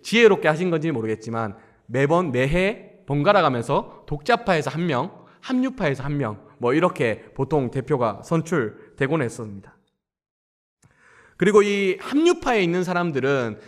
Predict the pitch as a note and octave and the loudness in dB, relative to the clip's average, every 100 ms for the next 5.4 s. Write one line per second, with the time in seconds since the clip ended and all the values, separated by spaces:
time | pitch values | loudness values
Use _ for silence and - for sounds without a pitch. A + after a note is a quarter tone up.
0 | - C4+ C4 C#4+ C#4+ A3+ F3 D3 C#3+ F3+ | -12 -8 -6 -6 -2 0 0 -2 -4 -4
1 | F#3+ D3+ C3 C3 B2 C3 D3 - B2 A2 | -4 -2 -2 -2 0 0 0 -4 -6 -6
2 | A2 F3+ - _ _ _ - C#4+ D4 B3 | -6 -8 -12 _ _ _ -4 -2 -2 -2
3 | C4+ B3+ A3+ G3+ E3+ C#3+ D3 - - - | -2 2 2 2 2 2 0 -12 -16 -6
4 | A#2 A2 - - C3+ D3+ F#3 F3+ G#3 D3+ | -4 -4 -10 -12 -6 0 2 2 0 0
5 | G#2 B2 C#3 G#2 | -2 -4 -4 -6